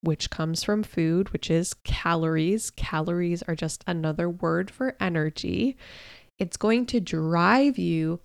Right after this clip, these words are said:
to eat more to meet your energy needs. This can come from intentional dieting, like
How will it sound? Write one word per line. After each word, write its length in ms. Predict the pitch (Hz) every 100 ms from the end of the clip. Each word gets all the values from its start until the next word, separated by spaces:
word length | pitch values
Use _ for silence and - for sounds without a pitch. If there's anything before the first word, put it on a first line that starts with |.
| _ -
to 180 | - -
eat 260 | 208 -
more 760 | 180 180 202 226 175 160 165 185
to 160 | - 175
meet 260 | 175 190
your 180 | 196 196
energy 480 | 156 156 165 151 160
needs. 680 | 160 220 202 - - - - - - - - - -
This 220 | 170 160
can 200 | - 208
come 320 | - 170 165
from 420 | 180 - 165 160
intentional 680 | 160 151 - 160 160 - 156
dieting, 680 | 151 196 202 202 202 196 185
like 360 | 156 151 -